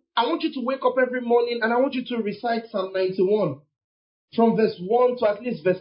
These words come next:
ten. And every time you recite it, when you get to verse two, you say it like you mean it. I will say of the Lord, he is my refuge.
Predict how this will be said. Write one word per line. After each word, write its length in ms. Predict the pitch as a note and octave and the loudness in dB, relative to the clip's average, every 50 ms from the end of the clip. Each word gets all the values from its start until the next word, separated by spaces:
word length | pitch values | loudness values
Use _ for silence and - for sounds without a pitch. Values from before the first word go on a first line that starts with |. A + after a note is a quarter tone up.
| - - | -2 0
ten. 320 | G#3 A3+ G#3 D#3+ - - - _ _ _ _ _ _ _ _ _ _ _ _ _ _ _ _ _ | 2 2 2 0 -2 -8 -14 _ _ _ _ _ _ _ _ _ _ _ _ _ _ _ _ _
And 120 | - A3 C4+ | 0 4 4
every 240 | D#4 E4 F4 F#4 - | 4 4 4 2 2
time 240 | D#4 C#4+ C#4+ C4+ | 2 2 2 2
you 100 | C4 B3 | 2 2
recite 380 | A#3 A3+ A3 - C4 C4 B3+ C4 | 0 0 -2 -4 -4 -6 -4 -4
it, 100 | A#3+ F3 - | -6 -4 0
when 140 | A3+ A3+ A3 | 2 2 4
you 160 | A#3 G#3 E3+ | 2 2 2
get 240 | D#3+ C#4 - - - | 2 0 0 0 -2
to 120 | A3 F#3+ | -4 -2
verse 240 | D#3 G3+ G3 - - - - | 0 0 0 -2 -4 -2 2
two, 240 | - B3+ G3+ C#3+ - - _ _ _ _ _ _ _ _ _ | 4 4 4 2 -2 -8 _ _ _ _ _ _ _ _ _
you 100 | F3+ G#3+ F#3+ - - | -2 -2 -2 -2 -4
say 200 | D#4 D#4 D#4 C#4 | -2 -2 -2 -2
it 60 | - | -2
like 220 | B3 A3+ A3+ A3+ | -2 -2 -2 -2
you 100 | A#3+ A#3 | -2 -2
mean 180 | A3 A3+ B3+ B3 | 0 0 2 2
it. 140 | A#3 A#3 - - | 0 -2 -2 0
I 140 | A#3+ B3+ | 0 2
will 200 | B3 B3 B3 A#3 | 2 2 2 2
say 480 | A3+ - - - - A4 A4+ A4+ G#4 F#4 | 0 -2 -10 -14 -8 -6 -4 -2 -2 -2
of 80 | D#4 - | 0 2
the 80 | E4 E4 | 2 4
Lord, 560 | E4+ F#4 F4+ E4+ D4+ C4 G3 D#3+ C#3+ C#3 - - _ _ _ _ _ _ _ _ _ _ _ _ _ _ | 4 4 4 2 2 2 0 -2 -4 -6 -10 -16 _ _ _ _ _ _ _ _ _ _ _ _ _ _
he 160 | G#3+ G#3+ G#3+ | 0 0 2
is 100 | F#3+ D#3+ | 0 0
my 220 | E3+ G3+ G3 F#3 F3+ | 0 2 2 2 2
refuge. 680 | F3 F3+ A3 A#3 A#3 - - F3+ E3 D3 C#3+ - - | 2 2 0 0 -2 -6 -10 -10 -10 -10 -10 -14 -20